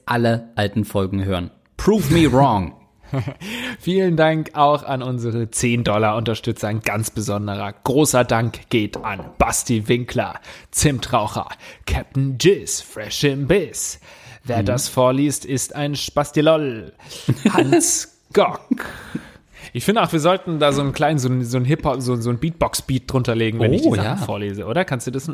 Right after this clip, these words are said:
Speaker 2: kannst du das mal raussuchen? Das wär doch geil.
Speaker 1: Nee, mach ich nicht, nee. Aber
Speaker 2: Okay.
Speaker 1: mittelfristig
Speaker 2: Aber wenigstens
Speaker 1: mach ich
Speaker 2: so,
Speaker 1: das
Speaker 2: so ein
Speaker 1: mal.
Speaker 2: Autotune, Auto-, Autotune?
Speaker 1: Hättest du es mal eher ge-, oh ja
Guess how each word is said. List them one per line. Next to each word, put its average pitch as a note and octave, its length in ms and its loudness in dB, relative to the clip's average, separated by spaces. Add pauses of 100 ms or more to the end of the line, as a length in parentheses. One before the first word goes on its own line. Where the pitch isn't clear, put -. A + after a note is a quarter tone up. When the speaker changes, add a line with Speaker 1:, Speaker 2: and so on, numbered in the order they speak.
(100)
Speaker 2:
kannst C#3 200 -6
du G#3 40 -8
das G#3 140 -10
mal F3 120 -8
raussuchen? G3 420 -10
Das - 120 -20
wär G#2+ 80 -10
doch - 100 -18
geil. C#3 120 6
Speaker 1:
Nee, A#2 240 6
mach G#2 160 4
ich G2 140 -2
nicht, G2 320 -2
nee. G2 200 -4 (100)
Aber A2+ 240 0
Speaker 2:
Okay. A2+ 100 6
Speaker 1:
mittelfristig B2 260 4
Speaker 2:
Aber B2+ 100 4
wenigstens F#3 320 2
Speaker 1:
mach G#2 60 4
ich C#3 140 -2
Speaker 2:
so, D3 100 0
Speaker 1:
das D#3 60 0
Speaker 2:
so C3 60 -2
ein G2+ 60 2
Speaker 1:
mal. F#2+ 140 2
Speaker 2:
Autotune, G3 680 -2
Auto-, D#3 680 -6
Autotune? G3 560 -4 (440)
Speaker 1:
Hättest B2 220 0
du - 40 -2
es - 80 -4
mal C3 120 4
eher C3+ 220 2
ge-, E3+ 200 -4
oh E3+ 340 2
ja G2 600 -2